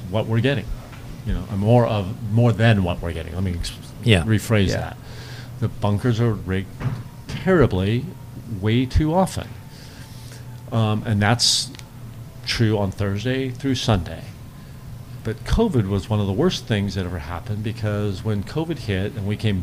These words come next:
Speaker 1: back, we were one of the first sports back, and full credit to, to our leadership for allowing golf to be one of the first sports back and to help everybody get through this covid thing by being outdoors and doing other stuff. But there were no bunker rakes,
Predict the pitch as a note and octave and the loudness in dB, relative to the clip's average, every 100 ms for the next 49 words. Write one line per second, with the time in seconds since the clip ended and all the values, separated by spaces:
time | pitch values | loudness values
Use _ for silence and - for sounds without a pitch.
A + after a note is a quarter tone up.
0 | - G2 G#2 A2+ - - - - - - | -2 0 0 -2 -4 -14 -16 -16 -16 -16
1 | - - - A#2 A#2 D3+ E3 C3+ C3+ B2 | -16 -16 -4 0 2 2 2 4 4 4
2 | A#2+ G#2 - F#2 - G2+ - C3+ B2+ A2 | 2 0 -2 -8 -6 -6 2 2 4 2
3 | G2+ - G#2+ G2+ G2 G#2 - - - G#2 | 2 -2 -2 0 -2 -4 -8 -14 -6 -4
4 | F#2+ G2 G2+ F2 G#2+ G2 G#2+ F#2+ F2+ F2+ | 0 2 2 2 -2 -4 -2 -2 -2 -6
5 | - G2 G2+ F#2+ F#2 F#2 F2+ - - F#2+ | -6 -2 0 0 -2 0 -2 -4 -6 -2
6 | F2+ F2+ E2+ G2 - G2+ F2+ - D#2+ D2+ | 0 0 -2 -4 -2 -2 -2 -4 -6 -6
7 | F2+ E2 F2 F2 G2 F#2 - - - F#2+ | -8 -6 -6 -2 -4 -4 -8 -8 -4 -2
8 | F#2+ F2+ G2+ G2 G#2 F#2 E2 A2+ F#2+ F2+ | -2 -4 -4 -6 -6 -6 -6 -4 -4 -6
9 | F#2 F2 F#2 F2 F#2 F2+ E2+ F2+ F2 E2+ | -6 -6 -6 -4 -2 -2 -2 -2 -2 -4
10 | - - F#2 F2+ F2 - G#2 E2+ - - | -6 -8 -6 -6 -6 -2 -2 -2 -6 -12
11 | - - - - - C3 A2+ - - C#3+ | -10 -8 -8 -10 4 6 6 2 -4 2
12 | C3+ C#3+ C3+ F#3+ F#3+ A#2+ F2+ D#2+ - - | 6 8 8 8 8 6 4 -2 -4 -4